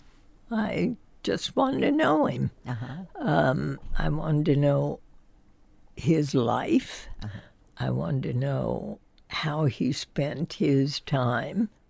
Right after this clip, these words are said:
Speaker 2: What point was it where you thought, "Okay, he's, he's already said he loves me," and it's only growing, I'm assuming, on his side. Was there a moment where you thought, "You know what? I love you too"?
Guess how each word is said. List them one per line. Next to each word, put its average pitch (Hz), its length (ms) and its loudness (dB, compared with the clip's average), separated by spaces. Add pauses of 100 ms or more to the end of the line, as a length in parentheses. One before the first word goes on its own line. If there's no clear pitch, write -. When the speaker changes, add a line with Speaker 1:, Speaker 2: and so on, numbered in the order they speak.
(320)
Speaker 2:
What 196 200 -2
point 170 260 2
was 135 240 2
it 131 80 -4
where 135 100 -2
you 139 220 0
thought, 127 420 0
"Okay, 110 440 -2 (1120)
he's, - 340 -2
he's 151 200 2
already 160 200 6
said 139 180 2
he 127 100 -2
loves 120 320 -4
me," 120 340 -2
and 135 160 2
it's - 180 -4 (220)
only 160 260 0
growing, 135 500 2
I'm 117 140 0
assuming, 120 400 0
on 98 100 -2
his 143 200 0
side. 92 440 -2 (400)
Was 135 160 2
there 123 140 2
a 113 80 2
moment 139 560 0
where 120 100 -4
you 127 220 -2
thought, 113 480 -4 (1000)
"You 170 100 0
know 165 120 2
what? 156 260 0 (300)
I 156 120 0
love 139 200 0
you 131 160 -4
too"? 139 360 -6